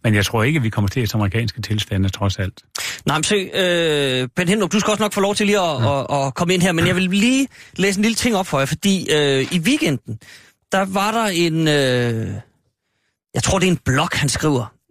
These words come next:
Speaker 2: øh, fra Politiken. Øh, Nora Reddington. Som, øh, som var, øh, spindoktor for Helle Thorning-Schmidt, mens hun var statsminister.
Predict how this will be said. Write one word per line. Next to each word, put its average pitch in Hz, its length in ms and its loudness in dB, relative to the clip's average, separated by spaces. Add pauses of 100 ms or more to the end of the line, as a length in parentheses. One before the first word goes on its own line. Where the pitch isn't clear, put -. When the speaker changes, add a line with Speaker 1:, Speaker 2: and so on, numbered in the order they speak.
(160)
Speaker 2:
øh, 110 680 0
fra 147 120 0
Politiken. 151 520 0 (440)
Øh, 151 200 2
Nora 190 220 2
Reddington. 175 480 -6 (880)
Som, 143 300 0
øh, 117 520 0
som 123 420 -2
var, 120 360 0
øh, 120 120 -2
spindoktor 185 460 0
for 139 120 0
Helle 135 220 2
Thorning-Schmidt, 135 460 0
mens 127 220 0
hun 131 120 0
var 104 140 0
statsminister. - 480 -4